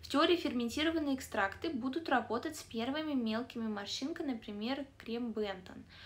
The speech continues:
Но крем Бентон будет работать не за счет ферментированных экстрактов, а за счет, по-моему, пептидов в своем составе. Ну и плюс, а, увлажнение. Ферментированные продукты тоже, в принципе,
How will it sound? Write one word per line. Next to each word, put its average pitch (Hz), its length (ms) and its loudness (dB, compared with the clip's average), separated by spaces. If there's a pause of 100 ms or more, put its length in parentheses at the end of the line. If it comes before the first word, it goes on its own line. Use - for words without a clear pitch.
(280)
Но 240 160 2
крем 285 320 8
Бентон 285 420 6
будет 269 200 4
работать 247 420 4
не 226 260 2
за 226 140 4
счет 330 220 2
ферментированных 240 800 0
экстрактов, 214 540 0
а 190 80 -4
за 196 80 -6
счет, 277 240 -2
по-моему, 240 380 -2
пептидов 247 420 -4
в - 40 -10
своем 202 220 -8
составе. 202 560 -4 (420)
Ну 254 120 6
и 254 40 8
плюс, 262 440 0
а, 233 340 6
увлажнение. 220 920 2 (1400)
Ферментированные 330 720 4
продукты 277 420 2
тоже, 392 240 4
в 403 60 -2
принципе, 277 520 0